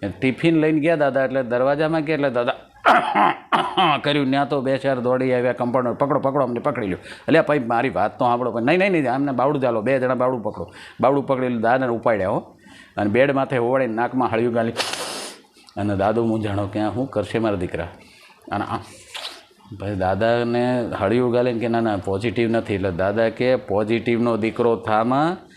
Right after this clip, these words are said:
આયા મારા દીકરાની વહુ નર્સ છે અને એને હું ટિફિન દેવા આવ્યો હતો, એટલે હું ખોખારો ખાતો હતો અને તું મારી વાત જ સાંભળી નહીં." હું ઈ લાજ કાઢે એટલે ખોખારો ખાતો હતો કે ઈ હરખી થઈને મારી સામે આવીને ટિફિન લઈ જાય, અને તે ખોખારો ખાતો હોય મને બેટા દાખલ કરી દીધો.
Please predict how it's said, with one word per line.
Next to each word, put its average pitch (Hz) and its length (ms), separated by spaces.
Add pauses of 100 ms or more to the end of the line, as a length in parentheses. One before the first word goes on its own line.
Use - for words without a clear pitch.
(180)
આયા 120 340
મારા 123 300
દીકરાની 117 520
વહુ 120 180
નર્સ 117 540
છે 113 320 (440)
અને 113 200
એને 120 100
હું 123 220
ટિફિન 175 340
દેવા 143 220
આવ્યો 120 140
હતો, 120 80
એટલે 131 120
હું 127 160
ખોખારો 180 480
ખાતો 143 300
હતો 113 180
અને 113 100
તું 165 140
મારી 160 180
વાત 143 260
જ 190 100
સાંભળી 131 300
નહીં." 95 200 (580)
હું 208 400 (180)
ઈ 139 120
લાજ 135 340
કાઢે 156 280
એટલે 135 160
ખોખારો 175 460
ખાતો 147 300
હતો 135 160
કે 139 200
ઈ 120 80 (540)
હરખી 135 260
થઈને 151 220
મારી 143 200
સામે 143 240
આવીને 147 200
ટિફિન 151 400
લઈ 147 140
જાય, 123 180
અને 120 100
તે 135 160
ખોખારો 156 480
ખાતો 170 220
હોય 170 80
મને 165 220
બેટા 160 280
દાખલ 165 400
કરી 175 160
દીધો. 165 260